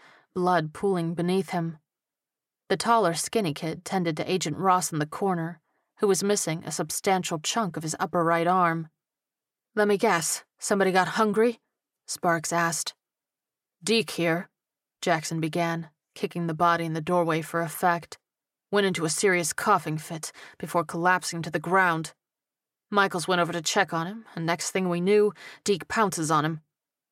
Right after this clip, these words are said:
Michaels lost his balance and went headfirst into an experiment, which is how he got the glass in his throat. Ross ran over, and this asshole, Jackson kicked the corpse again with a grunt,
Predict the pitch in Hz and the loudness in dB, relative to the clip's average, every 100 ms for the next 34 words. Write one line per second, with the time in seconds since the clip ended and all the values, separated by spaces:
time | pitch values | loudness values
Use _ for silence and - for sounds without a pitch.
0 | _ _ _ 180 180 175 160 175 180 - | _ _ _ 0 0 0 0 2 2 -2
1 | 160 156 175 165 170 190 180 160 - 190 | -6 0 2 2 -4 -8 -4 -4 -2 -4
2 | 156 180 165 - 170 170 160 - - 214 | -2 -2 -2 -4 -4 -2 -2 -4 -2 2
3 | 190 156 160 - - - - - 180 170 | 2 0 -4 -10 -12 -16 -20 -6 -4 -2
4 | 196 180 175 180 170 165 165 185 175 160 | 2 0 0 0 0 -2 2 4 2 0
5 | 156 151 - 170 165 156 - _ _ _ | -4 -4 -2 0 0 -4 -10 _ _ _
6 | _ _ _ - 185 175 - 180 175 170 | _ _ _ 0 2 2 2 0 2 0
7 | 180 220 180 170 220 190 165 160 175 165 | -4 -8 -2 2 4 4 2 2 0 0
8 | 180 _ _ _ _ _ - 165 - 160 | -2 _ _ _ _ _ -2 -2 -2 -6
9 | 170 185 160 156 - 190 165 - 160 180 | -4 -6 -4 -6 -2 0 0 -2 -4 -2
10 | 165 165 156 170 185 170 - | -4 -6 -4 2 2 0 -6